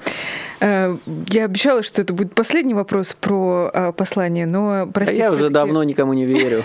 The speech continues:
Speaker 1: <laughs> всё-таки не последний, учитывая,
Speaker 2: Полтора
Speaker 1: что
Speaker 2: часа вранья сегодня слушал.
Speaker 1: <laughs> учитывая, что в Телеграме сейчас, э, перепись, э, лиц, присутствовавших
Speaker 2: Так.
Speaker 1: на,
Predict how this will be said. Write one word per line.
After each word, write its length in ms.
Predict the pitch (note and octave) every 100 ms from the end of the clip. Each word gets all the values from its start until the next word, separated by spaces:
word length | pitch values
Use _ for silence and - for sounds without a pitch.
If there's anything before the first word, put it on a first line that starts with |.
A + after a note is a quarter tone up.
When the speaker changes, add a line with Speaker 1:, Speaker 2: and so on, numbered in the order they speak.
| -
Speaker 1:
<laughs> 140 | E4+
всё-таки 420 | - C#4+ D4 B3 A#3
не 100 | A#3+
последний, 640 | B3+ B3+ D4 D#4+ C#4 A#3 - - - -
учитывая, 380 | G#3+ C4+ - A3+
Speaker 2:
Полтора 160 | E3+ E3+
Speaker 1:
что 60 | A3
Speaker 2:
часа 100 | D3+
вранья 460 | D3+ D3+ D3+ D3+
сегодня 340 | C#3+ D3 C3 C#3
слушал. 460 | - C#3+ D3 D#3+ A#3+ -
Speaker 1:
<laughs> 120 | -
учитывая, 540 | D4 - B3+ - B3+
что 200 | A#3+ B3
в 40 | G#3+
Телеграме 560 | B3 G#3+ G#3 A#3+ A#3+
сейчас, 480 | A#3 G#3+ A3 G3+ - - - -
э, 260 | - G#3 F#3+ - G3+ -
перепись, 540 | B3 A#3 A3 G#3 -
э, 220 | G3+ F#3+ -
лиц, 460 | A3 A3 - - -
присутствовавших 840 | G#3 G3+ G#3+ - F#3 C#3+ C#3 F#3
Speaker 2:
Так. 80 | -
Speaker 1:
на, 300 | F3+ F3+ F3